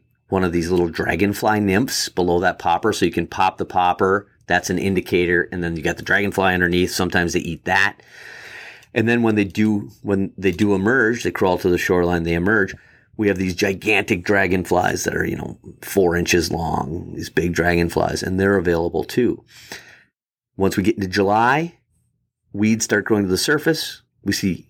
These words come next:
huge emergences of damselflies, little blue ones, emerald darners, the emerald colored ones. Um, and then we get into August, we get this freak flying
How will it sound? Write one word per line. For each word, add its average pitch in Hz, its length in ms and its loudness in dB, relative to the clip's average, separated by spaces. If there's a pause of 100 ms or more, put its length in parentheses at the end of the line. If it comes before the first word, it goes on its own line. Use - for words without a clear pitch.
huge 139 760 0
emergences 113 680 0
of 92 220 -2
damselflies, - 1080 -2
little 98 220 2
blue 104 280 2
ones, 101 680 0 (400)
emerald 90 380 0
darners, 101 460 2
the 80 160 -4
emerald 98 340 2
colored 92 320 0
ones. 90 420 -2 (800)
Um, 95 500 0 (160)
and 117 120 4
then 117 100 4
we 120 80 4
get 123 180 0
into 117 200 2
August, 139 480 0
we 120 80 -6
get 127 160 2
this 113 160 0
freak - 480 -4
flying 123 480 2